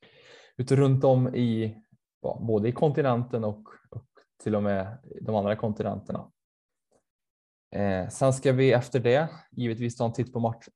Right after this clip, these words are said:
helgens match, den kommande helgens match mot Leicester, som, eh, ja, det är repris mot F A-cupfinalen, så det är, som vi kanske, vi får helt enkelt, eh, säger man, ta ner den och försöka att analysera, för att, eh, Leicester är ett bra lag som har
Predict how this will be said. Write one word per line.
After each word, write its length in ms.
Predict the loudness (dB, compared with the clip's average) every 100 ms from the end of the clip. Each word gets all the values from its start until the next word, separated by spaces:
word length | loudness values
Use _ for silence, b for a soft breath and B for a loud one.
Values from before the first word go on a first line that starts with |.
| -20 -6
helgens 400 | 0 2 2 -2
match, 240 | -4 -6 -20 -18 -20 -20 _ -6
den 120 | -4
kommande 500 | 0 2 4 2 4
helgens 340 | 2 0 0
match 160 | -2 -2
mot 160 | -4 0
Leicester, 560 | 0 -2 -4 -2 -2 -6 b b _
som, 640 | -4 2 4 4 2 -2
eh, 380 | -6 -10 -12 -14 -18 _ _ _ _ _
ja, 160 | 2 4
det 100 | 4
är 80 | 2
repris 320 | 2 -2 -2
mot 120 | -4
F 140 | -4 -4
A-cupfinalen, 680 | -6 -4 2 2 2 -2
så 120 | -4
det 80 | -2
är, 320 | 0 0 -4 b b b b b b b _ _ -14
som 220 | -4 0
vi 180 | 0 0
kanske, 360 | -2 -2 -8 -14 -8
vi 100 | -6
får 140 | -2
helt 140 | 0 0
enkelt, 320 | -2 -4 0
eh, 300 | 2 2 0 -8 _ _ _ _
säger 100 | -8
man, 260 | -6 -6 -10 _ _ _
ta 140 | 2 4
ner 240 | 6 4
den 320 | 6 4 4
och 140 | 0 -2
försöka 400 | -4 -2 2 4
att 320 | 6 6 4
analysera, 500 | 2 0 0 -2 -2
för 120 | 0
att, 280 | -2 -2 -2
eh, 140 | 0
Leicester 280 | 0 0 -4
är 40 | -2
ett 80 |
bra 160 | 2 4
lag 240 | 4 0
som 140 | -4 -2
har 320 | -2 -2